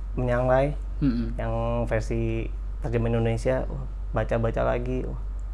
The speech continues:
Speaker 1: ini apa yang salah, coba ngerosting lagi dan
Speaker 2: Tapi belum menemukan jawabannya.
Speaker 1: Iya, ketika udah, oke, udah dapet, ya udah, berarti udah, udah pede nih. Sekar-, eh, untuk manual brew, eh, udah pede mulai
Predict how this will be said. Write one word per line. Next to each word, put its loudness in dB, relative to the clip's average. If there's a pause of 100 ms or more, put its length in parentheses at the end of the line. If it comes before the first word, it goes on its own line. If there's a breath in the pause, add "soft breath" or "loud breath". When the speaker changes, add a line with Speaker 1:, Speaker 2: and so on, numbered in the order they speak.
(140)
Speaker 1:
ini 0
apa -2
yang 0
salah, 0
coba 2
ngerosting 0
lagi -2
dan -2
Speaker 2:
Tapi 8
belum 8
menemukan 6
jawabannya. 2 (160)
Speaker 1:
Iya, 4 (240)
ketika 6
udah, 6 (160)
oke, -4 (480)
udah -2
dapet, 0 (640)
ya -2
udah, 0 (400)
berarti 0
udah, 4 (500)
udah 2
pede 6
nih. 4 (760)
Sekar-, 2
eh, 2
untuk 2
manual 6
brew, 6 (720)
eh, 4 (100)
udah 6
pede 8
mulai 10